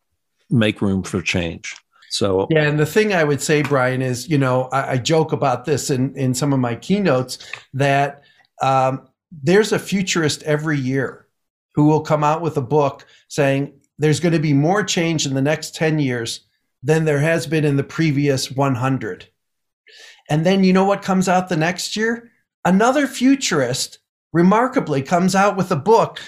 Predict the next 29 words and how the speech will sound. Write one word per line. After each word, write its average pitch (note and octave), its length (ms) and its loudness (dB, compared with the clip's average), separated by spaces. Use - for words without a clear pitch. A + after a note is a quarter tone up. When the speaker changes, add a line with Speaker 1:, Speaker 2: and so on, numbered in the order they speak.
Speaker 2:
that D#3 180 0
says, F3 380 2
"In F#3 180 2
the G3 80 4
next G3 280 0
ten G3 240 2
years, F#3 300 2
we're E3+ 120 0
gonna D#3+ 220 2
have D#3+ 220 2
more D#3 180 0
change D3+ 400 0
than D3 160 0
the C3+ 60 0
previous C#3+ 540 0
one B2+ 160 0
hundred." B2+ 400 -4
So, F#3+ 400 2
you F#3 120 4
know, F3 260 0
this, D#3 260 0
this F3+ 280 0
notion A3+ 400 2
of E3+ 220 0
there's F3 260 0
too A3 140 0
much F#3+ 340 0
change, F#3+ 440 -2
well, F#3+ 440 0